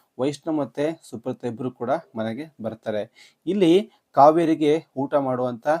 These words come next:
ಲಕ್ಷ್ಮಿ ತಂದು ಕೊಡ್ತಾಳೆ. ಆದ್ರೆ ಅವಳು ಊಟ ಮಾಡೋದಿಲ್ಲ ಅಂತ ಹಠ ಮಾಡ್ತಾ ಇರ್ತಾಳೆ. "ಅತ್ತೆ, ನೀವು ಈ ಥರ ಹಠ ಮಾಡಿದ್ರೆ ಹೇಗೆ?" ಅಂತೆಲ್ಲ ಲಕ್ಷ್ಮಿ ಕೇಳ್ತಾ ಇರ್ತಾಳೆ. ಆಗ "ನನ್ನ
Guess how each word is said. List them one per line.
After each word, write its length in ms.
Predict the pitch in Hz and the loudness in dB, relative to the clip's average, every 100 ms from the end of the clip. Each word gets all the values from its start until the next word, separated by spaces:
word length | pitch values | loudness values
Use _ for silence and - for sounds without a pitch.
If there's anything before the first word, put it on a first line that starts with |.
| - _ | -6 _
ಲಕ್ಷ್ಮಿ 300 | 107 113 - | -10 -10 -12
ತಂದು 160 | 123 117 | -10 -10
ಕೊಡ್ತಾಳೆ. 440 | - 117 117 120 147 151 _ _ - | -8 -8 -4 -2 -2 -4 _ _ -2
ಆದ್ರೆ 300 | 147 151 151 160 _ | 0 2 0 -4 _
ಅವಳು 220 | - 120 160 160 - | -6 -2 -2 -6 -10
ಊಟ 200 | 123 127 117 | -6 -2 -2
ಮಾಡೋದಿಲ್ಲ 460 | 104 131 151 143 | -2 -4 -2 -2
ಅಂತ 260 | 131 131 123 165 - | -2 -6 -2 -2 -2
ಹಠ 240 | - 104 | -12 -10
ಮಾಡ್ತಾ 320 | 135 127 113 113 | -8 -8 -8 -10
ಇರ್ತಾಳೆ. 320 | 107 113 117 123 _ _ - | -8 -6 -6 -8 _ _ -14
"ಅತ್ತೆ, 180 | 147 185 | -4 0
ನೀವು 180 | 180 160 | 2 0
ಈ 80 | |
ಥರ 160 | 151 170 | 0 0
ಹಠ 180 | 143 110 | 0 0
ಮಾಡಿದ್ರೆ 440 | 151 143 127 127 135 127 _ _ | -2 -2 -4 -4 -6 -6 _ _
ಹೇಗೆ?" 280 | 131 151 143 | -2 -2 0
ಅಂತೆಲ್ಲ 340 | 131 113 123 143 139 - | -4 -4 -2 -2 -4 -10
ಲಕ್ಷ್ಮಿ 380 | 107 - - 131 | -10 -10 -12 -10
ಕೇಳ್ತಾ 360 | - 110 110 | -8 -8 -6
ಇರ್ತಾಳೆ. 360 | 113 - 110 139 156 _ _ - | -8 -8 -4 -4 -4 _ _ -8
ಆಗ 120 | 127 135 143 _ _ _ - | -2 -2 -2 _ _ _ -6
"ನನ್ನ 220 | 143 147 | -2 0